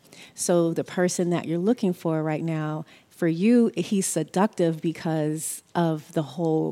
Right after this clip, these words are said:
rejection thing or the whole abuse thing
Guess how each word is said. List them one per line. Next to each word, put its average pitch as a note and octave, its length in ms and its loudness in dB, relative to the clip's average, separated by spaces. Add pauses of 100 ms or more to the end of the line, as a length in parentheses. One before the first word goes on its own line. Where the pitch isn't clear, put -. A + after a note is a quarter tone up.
rejection E3+ 640 0
thing D3+ 420 -2
or D#3 260 0
the D3+ 120 -6
whole D#3 380 -4
abuse A3+ 560 2
thing D#3 360 -2